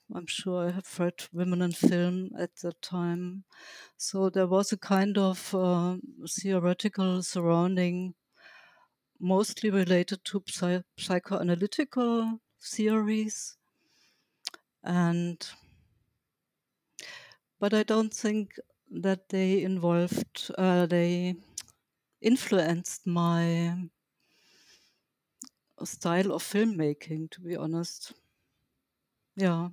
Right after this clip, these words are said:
I don't think so. <laughs> I think it was pretty intuitive and without,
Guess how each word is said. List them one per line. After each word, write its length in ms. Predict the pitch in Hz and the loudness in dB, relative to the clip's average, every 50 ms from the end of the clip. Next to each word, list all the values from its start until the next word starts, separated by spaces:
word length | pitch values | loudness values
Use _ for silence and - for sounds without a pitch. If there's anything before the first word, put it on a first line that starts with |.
| 180 202 | -8 -6
I 100 | 190 190 | -6 -2
don't 240 | - 190 185 190 | -2 -2 -4 -4
think 220 | - - 202 214 - | -6 -8 -8 -8 -8
so. 240 | - - - - - - - - 285 - - - 277 - - - _ - | -8 -4 -2 -2 -2 -2 4 4 4 6 4 0 0 0 -2 -2 _ 0
<laughs> 20 | - 330 370 370 339 311 294 - 156 - - - - _ _ _ - - - - - _ _ _ _ - | 2 2 2 0 -4 -6 -6 -8 -10 -12 -14 -16 -20 _ _ _ -20 -18 -18 -18 -20 _ _ _ _ -4
I 60 | - | -2
think 220 | 208 - 277 262 262 | 0 2 4 4 4
it 160 | 240 - 208 | 2 4 6
was 220 | 208 202 196 - | 4 4 4 2
pretty 680 | - - - 196 190 - 196 185 180 175 170 165 165 160 - - _ _ _ _ _ - | -2 2 4 4 4 6 4 4 4 4 2 0 -2 -6 -12 -18 _ _ _ _ _ -4
intuitive 800 | - 190 185 - - 175 165 165 160 - - 170 170 165 - - | -4 -2 -2 -2 0 2 2 2 0 -2 0 0 0 0 0 -2
and 340 | 165 160 160 156 160 160 - - - - _ _ _ _ _ _ _ _ _ _ - | 0 0 0 0 -2 -4 -8 -10 -12 -14 _ _ _ _ _ _ _ _ _ _ -8
without, 720 | 185 180 - - - 151 151 156 160 156 - - - - | -6 -6 -4 -4 -2 0 2 2 0 0 -2 -8 -12 -12